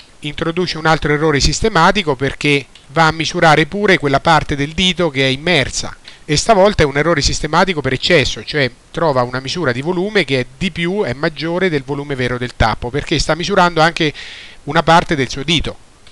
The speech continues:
Perciò magari deve utilizzare un bastoncino molto sottile. Altro errore sistematico, la lettura di un indicatore ad ago su una scala graduata.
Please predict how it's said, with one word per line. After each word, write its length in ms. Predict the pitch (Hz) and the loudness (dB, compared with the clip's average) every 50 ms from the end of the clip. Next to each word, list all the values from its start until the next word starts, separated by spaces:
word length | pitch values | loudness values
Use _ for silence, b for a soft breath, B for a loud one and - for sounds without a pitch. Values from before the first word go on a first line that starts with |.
| - - - - _ | -20 -20 -20 -20 _
Perciò 480 | _ 196 208 - - - 175 202 214 208 185 | _ 0 0 0 0 2 4 4 4 4 2
magari 420 | 135 143 147 135 143 156 165 151 135 | -2 0 2 4 4 4 4 4 2
deve 180 | 135 143 135 | 2 0 0
utilizzare 480 | 135 131 143 139 147 131 139 151 156 156 | 0 -4 -4 -4 -2 0 2 2 2 2
un 80 | 143 | 2
bastoncino 560 | 127 139 127 - - 139 123 - 143 139 135 127 | -2 -2 -2 -2 -6 -10 -8 -6 -6 -6 -6 -6
molto 240 | 127 127 123 - | -8 -8 -8 -8
sottile. 560 | 123 - 143 - - - 185 160 123 101 92 - - - _ B B B B B B | -10 -10 -12 -8 -2 -2 0 0 0 -2 -6 -12 -18 -20 _ B B B B B B
Altro 320 | - 147 170 175 - 170 160 | 0 2 2 2 4 2 2
errore 280 | 151 151 175 160 156 | 4 4 2 2 4
sistematico, 760 | - - - - - 196 180 165 151 147 151 147 175 165 202 | 4 4 2 2 -2 -2 0 2 4 4 2 2 0 0 0
la 100 | 180 151 | 2 2
lettura 580 | 135 139 135 - - 180 170 151 135 127 120 120 B B B B B B B B _ - - _ _ - - - - - | 2 0 -2 -4 -6 -6 -4 0 2 2 0 0 B B B B B B B B _ -20 -20 _ _ -20 -20 -20 -20 -20
di 120 | - 135 151 | -10 -8 -6
un 100 | 151 151 | -4 -4
indicatore 460 | 151 151 156 147 160 160 180 175 170 | -2 -2 0 0 2 2 4 2 4
ad 80 | 190 185 | 4 6
ago 260 | 170 165 185 190 180 | 6 6 4 2 -2
su 100 | - - | -6 -6
una 120 | 143 143 | -4 -4
scala 260 | - - 151 143 143 | -2 0 0 0 0
graduata. 640 | 135 135 135 131 131 127 117 110 110 - 113 113 110 | 0 0 -2 -2 0 -2 0 0 0 -2 -4 -8 -8